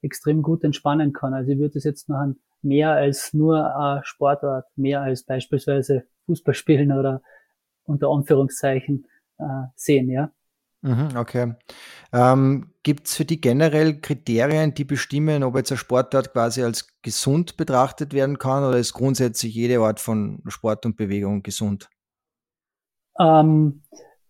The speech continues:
Speaker 1: ja, vielleicht auf das zurückzukommen. Ich glaube, wenn man Skifahren im hohen Alter lernen möchte, dann ist es, glaube ich, ein bisschen problematischer. Wenn man Skifahren von klein auf lernt, dann glaube ich, kann man das auf jeden Fall bis ins hohe Alter ausführen.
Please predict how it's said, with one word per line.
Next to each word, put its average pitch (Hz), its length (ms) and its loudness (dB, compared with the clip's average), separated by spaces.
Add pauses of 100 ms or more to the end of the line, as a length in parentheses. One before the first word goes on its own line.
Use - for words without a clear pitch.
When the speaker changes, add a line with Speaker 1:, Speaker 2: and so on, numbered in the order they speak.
(840)
Speaker 1:
ja, 147 120 -4
vielleicht 151 380 2
auf 151 100 0
das - 200 0
zurückzukommen. 165 680 2
Ich 156 80 4
glaube, 147 280 6
wenn 160 60 4
man 160 340 6
Skifahren 190 640 2
im 165 200 2
hohen 185 260 4
Alter 160 640 4 (760)
lernen 160 420 4
möchte, 156 540 4 (100)
dann 151 120 2
ist 151 100 0
es, 151 120 -4
glaube 147 200 4
ich, 139 60 4
ein - 40 -20
bisschen 151 200 -2
problematischer. 135 760 2
Wenn 135 100 2
man 135 100 0
Skifahren 170 420 0
von 139 160 -6
klein 147 340 -2
auf 143 300 -4
lernt, 151 480 2 (580)
dann 143 160 0
glaube 135 300 4
ich, 143 60 -2
kann 143 160 2
man 147 120 2
das 143 220 0
auf - 200 -12
jeden 143 220 2
Fall 147 120 6
bis 143 180 2
ins 147 160 0
hohe 143 200 6
Alter 143 280 0
ausführen. 135 640 -2